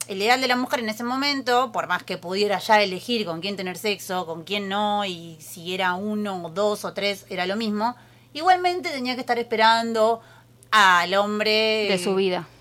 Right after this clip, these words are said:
Speaker 1: Cl-, claro, tenía que estar esperando en la casa, tenía que proveer. De hecho, él cuenta que, eh, a estas mujeres se las llamaba old ladies, que es como, no era tu mujer, ¿entendés? Pero bueno,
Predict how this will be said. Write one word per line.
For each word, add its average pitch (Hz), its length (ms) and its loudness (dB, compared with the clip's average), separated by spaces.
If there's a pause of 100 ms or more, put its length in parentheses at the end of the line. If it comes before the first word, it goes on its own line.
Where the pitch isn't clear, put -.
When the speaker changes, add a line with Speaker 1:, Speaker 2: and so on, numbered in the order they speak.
(140)
Speaker 1:
Cl-, - 240 -8
claro, 339 360 8
tenía 277 160 -2
que 359 60 -2
estar 349 180 0
esperando 294 320 0
en 277 80 -2
la 247 80 2
casa, 294 260 6
tenía 220 240 -4
que 233 100 0
proveer. 214 380 0
De 240 120 0
hecho, 277 300 -2 (300)
él 247 160 -4
cuenta 311 400 2
que, 170 340 -8 (720)
eh, 190 160 -12 (440)
a 285 60 0
estas 285 160 0
mujeres 277 280 -2
se 269 60 -8
las 240 120 -2
llamaba 240 320 6
old 240 160 4
ladies, 185 440 -2
que 165 180 -12 (160)
es 220 140 -10
como, 196 440 0 (1040)
no 247 220 0
era 285 400 4
tu 233 80 -4
mujer, 302 560 4
¿entendés? 214 540 -2
Pero 190 180 -2
bueno, 185 420 0